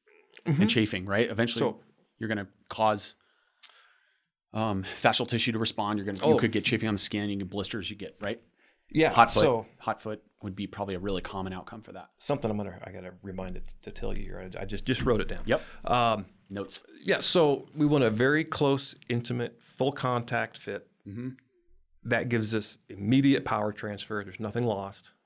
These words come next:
Speaker 1: Okay. So a lot of times we'll lower the arch a little bit less for a high level cyclist like yourself than we would for a runner.
Speaker 2: Right.
Speaker 1: So you wouldn't wanna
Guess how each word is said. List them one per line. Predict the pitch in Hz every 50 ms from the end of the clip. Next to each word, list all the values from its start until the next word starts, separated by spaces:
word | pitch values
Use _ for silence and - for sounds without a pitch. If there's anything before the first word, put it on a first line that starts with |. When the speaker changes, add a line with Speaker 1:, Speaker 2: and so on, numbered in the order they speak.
| _ -
Speaker 1:
Okay. | 127 - 113 107 98 - - - - - - - - - - -
So | - - - 131 117 113 - - _ _ - -
a | 113
lot | 107 104 113 120
of | 120
times | 123 123 120 107 -
we'll | 127 117 110
lower | 110 117 117 117 117
the | 107 110 110
arch | 117 123 131 - -
a | 117
little | 110 113 113 110
bit | 110 - -
less | 107 117 110 - - -
for | - - - 113 104 98 95 - - _ -
a | -
high | - - 107
level | 104 107 98 95 95
cyclist | - - 104 92 92 - 113 87 - -
like | 101 90 -
yourself | 95 - - 110 98 90 -
than | - 107 101
we | 101
would | 98 92 98
for | - - 104 104
a | 104
runner. | 107 117 110 95 90 92 - _ _ _ -
Speaker 2:
Right. | 98 95 92 92 -
Speaker 1:
So | -
you | 123 120
wouldn't | 131 156 160 156
wanna | 151 135 123 107